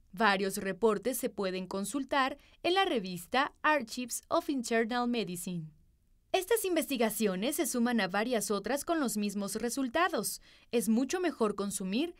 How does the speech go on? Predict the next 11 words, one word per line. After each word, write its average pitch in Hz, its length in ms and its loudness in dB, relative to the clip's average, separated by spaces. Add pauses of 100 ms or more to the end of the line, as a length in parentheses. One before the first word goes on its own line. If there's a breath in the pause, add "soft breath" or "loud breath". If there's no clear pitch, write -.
(140 soft breath)
las 339 280 2
vitaminas 302 640 0
y 277 60 0
minerales 240 720 -2 (160 soft breath)
en 370 160 0
las 330 160 2
frutas 359 460 -2
y 285 40 0
las 240 200 0
verduras 180 460 -4
frescas. - 680 -6